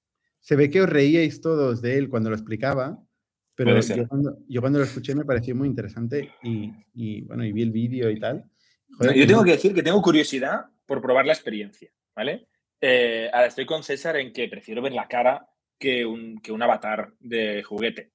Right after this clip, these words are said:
Speaker 2: O sea, me gusta ver la gente con la que, con la que hablo, ¿no? Y, y entender las sutilezas y tal.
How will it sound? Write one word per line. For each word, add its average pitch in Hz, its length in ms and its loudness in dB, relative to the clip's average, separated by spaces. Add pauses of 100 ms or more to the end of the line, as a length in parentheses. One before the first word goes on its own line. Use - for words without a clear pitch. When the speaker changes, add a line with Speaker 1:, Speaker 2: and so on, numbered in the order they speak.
Speaker 2:
O - 60 -20
sea, 98 320 -4
me 113 300 -8
gusta 113 280 4
ver 117 160 4
la 98 120 -4
gente 101 260 -8
con 107 140 -8
la 101 120 -4
que, 101 400 0
con 113 160 -8
la 104 120 0
que 107 140 -2
hablo, 98 280 -2
¿no? 107 180 -6
Y, 107 320 -2
y 110 120 -4
entender 101 500 -4
las 110 160 2
sutilezas 110 680 -2
y 92 60 -12
tal. 98 240 0